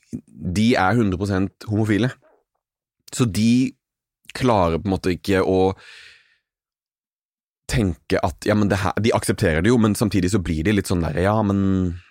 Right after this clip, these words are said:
ja, er du, er du sikker på at det er liksom", ja. Så det, det, det er absolutt noe jeg har kjent på,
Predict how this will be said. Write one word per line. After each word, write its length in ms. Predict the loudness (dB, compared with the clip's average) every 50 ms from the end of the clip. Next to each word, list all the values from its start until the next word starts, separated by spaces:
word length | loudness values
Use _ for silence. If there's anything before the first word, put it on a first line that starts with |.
| -18 -10
ja, 560 | -8 -6 -4 -4 -2 -2 -2 -2 -2 -2 -2
er 60 | 0
du, 80 | 0 2 2 2 2
er 100 | 2 0
du 80 | 0 0
sikker 280 | -2 -4 -6 -6 -2 0
på 80 | 0
at 80 | 0 2
det 140 | 2 2 4
er 220 | 2 2 2 2 2
liksom", 220 | 0 0 -2 -2 -2
ja. 80 | -4 -6 -6 _ -18 -18 -18 -16 -4
Så 80 | -2 2
det, 140 | 2 2 2 4 4
det, 120 | 4 4 6 4 4 4 2 2 0 -2 -2 0
det 60 | 0 0
er 80 | 0 0
absolutt 340 | -2 0 0 0 0 0
noe 140 | 0 0 2
jeg 60 | 2 2
har 140 | 0 0 -2
kjent 80 | 0 0
på, 140 | 0 0